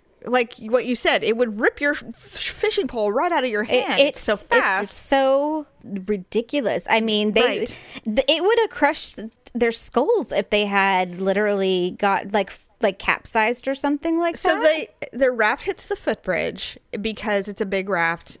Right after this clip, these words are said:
Speaker 1: and they can't get under it because it's pretty high. It's not as low. You, you can't, you could probably float under it, but you probably have to practically lay down.
Speaker 2: Yeah.
Speaker 1: So the water and the hitting of the concrete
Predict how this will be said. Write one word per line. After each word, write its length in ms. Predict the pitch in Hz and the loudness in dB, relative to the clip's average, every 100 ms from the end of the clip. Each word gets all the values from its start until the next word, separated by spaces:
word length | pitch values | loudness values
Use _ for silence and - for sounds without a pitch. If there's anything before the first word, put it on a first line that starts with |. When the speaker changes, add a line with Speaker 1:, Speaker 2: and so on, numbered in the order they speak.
| - | -6
Speaker 1:
and 280 | 202 185 185 | -4 -2 -2
they 80 | 190 | -2
can't 280 | - 220 202 | -2 -6 -2
get 180 | 247 | -2
under 280 | 196 185 175 | -2 -4 -4
it 160 | 175 - | -4 -6
because 320 | 202 214 190 | -6 -6 -6
it's 100 | 185 | -8
pretty 240 | - 175 | -10 -10
high. 520 | 165 - 165 - - - - | -8 -4 -2 -4 -10 -18 -6
It's 220 | 214 - | -4 0
not 180 | 226 262 | 2 2
as 180 | 240 | 0
low. 300 | 226 214 214 | 2 2 2
You, 180 | 208 220 | -2 -4
you 180 | 185 214 | -4 -8
can't, 300 | - 269 - | -2 -2 -2
you 120 | 233 | -6
could 160 | 233 269 | -4 -6
probably 440 | - 311 294 247 | -2 -4 0 -2
float 240 | 220 220 196 | 0 0 0
under 160 | 196 | 0
it, 60 | 190 | -2
but 100 | 190 | -6
you 160 | 180 190 | -8 -10
probably 360 | - 240 220 | -4 0 0
have 120 | 190 175 | -2 -6
to 80 | |
practically 460 | 190 185 170 - 180 | -4 -4 -4 -8 -8
lay 160 | 165 196 | -6 -4
down. 400 | 175 - - 185 _ | -6 -6 -12 -18 _
Speaker 2:
Yeah. 500 | 202 196 185 160 208 | 0 2 4 2 0
Speaker 1:
So 560 | - - 285 269 262 247 - _ _ _ | -4 2 2 4 2 0 -10 _ _ _
the 380 | 220 214 262 262 | -6 -2 0 0
water 640 | 226 202 214 226 285 330 330 | 0 2 2 2 2 0 -2
and 300 | 220 214 208 | 0 0 -2
the 300 | 208 208 190 | -4 -2 -2
hitting 400 | 208 220 247 247 | -2 -2 0 -2
of 200 | - 190 196 | -2 -4 -4
the 160 | 196 | -6
concrete 800 | - - 196 190 196 180 170 - | -6 -6 -6 -6 -6 -6 -6 -12